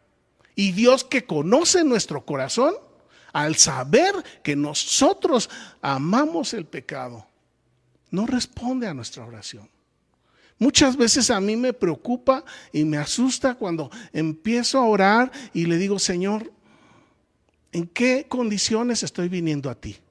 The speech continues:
¿Estoy viniendo verdaderamente limpio a través del perdón de la sangre de nuestro Señor Jesucristo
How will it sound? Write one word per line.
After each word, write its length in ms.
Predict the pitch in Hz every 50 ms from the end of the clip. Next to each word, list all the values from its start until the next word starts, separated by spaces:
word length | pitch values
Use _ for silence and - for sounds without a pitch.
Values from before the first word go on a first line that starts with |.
| _ _ _ _ _ _ _ _ _ _ _ -
¿Estoy 320 | 147 143 - - 180 185
viniendo 720 | 190 202 190 190 185 190 190 185 190 180 139 - - - -
verdaderamente 1040 | - 127 143 127 131 131 123 127 156 165 170 170 170 175 165 170 170 156 - 175 151
limpio 580 | 156 170 208 233 233 214 - 247 262 311 370 - - _ _ _ _ _ _ _ _ _ _ _ _ _ _ _ _ _
a 120 | - 139 -
través 320 | - 147 143 147 165 156
del 160 | 196 185 165
perdón 400 | - - 143 127 139 180 214 254
de 100 | 262 269
la 140 | 247 220 175
sangre 420 | - 175 165 170 175 175 175 196 196
de 140 | 180 165
nuestro 240 | 156 151 123 - 165
Señor 320 | - - 143 139 170 185 -
Jesucristo 640 | 233 208 - 185 147 - 180 180 185 - - 339